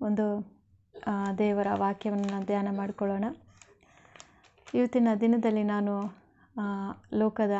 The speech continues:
ಅಂತ್ಯದ ಗುರುತುಗಳ ಬಗ್ಗೆ ಮಾತನಾಡಲಿಕ್ಕಿದ್ದೇನೆ. ನಾವು ನೋಡ್ತೇವೆ ಇಪ್ಪತ್-, ಮತ್ತಾಯ ಇಪ್ಪತ್ನಾಲ್ಕು ಏಳರಲ್ಲಿ,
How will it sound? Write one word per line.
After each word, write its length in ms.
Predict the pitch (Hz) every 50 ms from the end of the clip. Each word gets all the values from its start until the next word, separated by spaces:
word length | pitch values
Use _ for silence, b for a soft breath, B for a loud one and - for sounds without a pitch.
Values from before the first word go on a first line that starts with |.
| - -
ಅಂತ್ಯದ 380 | 202 208 208 208 208 220 208 208 208 202 190
ಗುರುತುಗಳ 460 | 214 208 220 214 220 208 202 202 196
ಬಗ್ಗೆ 340 | 190 202 202 185 - 190 196
ಮಾತನಾಡಲಿಕ್ಕಿದ್ದೇನೆ. 1080 | 190 190 190 190 190 208 208 202 190 202 202 196 - 208 202 185 202 208 208 214 254 - - - _ _ _ b b b b b b b b b b b -
ನಾವು 160 | 247 233 226 226
ನೋಡ್ತೇವೆ 460 | 226 220 220 226 - 226 220 214 214
ಇಪ್ಪತ್-, 760 | - 226 208 - - 233 226 226 - - _ - - - 220
ಮತ್ತಾಯ 580 | 220 220 220 - 226 226 220 220 220 220 220
ಇಪ್ಪತ್ನಾಲ್ಕು 920 | 208 214 - 220 220 220 220 208 208 208 214 208 214 - 226 220 214 208
ಏಳರಲ್ಲಿ, 840 | 208 208 214 214 220 208 214 208 208 214 202 190 196 - - _